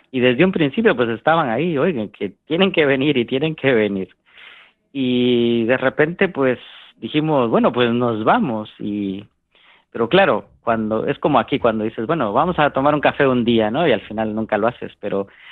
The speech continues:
eh, de repente vimos que estaba una oportunidad, compramos los billetes, ya les comentamos, "Oye, ta-, vamos a estar ahí de tal fecha a tal fecha", y se quedaron alucinados, ¿no? Así como, "Oiga, que, que no pensamos que era de verdad". Y, mm,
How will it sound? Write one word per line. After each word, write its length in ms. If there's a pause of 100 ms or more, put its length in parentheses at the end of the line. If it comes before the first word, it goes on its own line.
(380)
eh, 160
de 120
repente 440
vimos 360
que 100
estaba 320
una 160
oportunidad, 800
compramos 540
los 180
billetes, 520
ya 220
les 220
comentamos, 760
"Oye, 500
ta-, 160
vamos 380
a 40
estar 240
ahí 160
de 120
tal 240
fecha 240
a 20
tal 200
fecha", 380 (580)
y 140
se 100
quedaron 280
alucinados, 840
¿no? 180
Así 280
como, 380
"Oiga, 280
que, 240
que 120
no 180
pensamos 600
que 100
era 160
de 100
verdad". 480 (1000)
Y, 500
mm, 560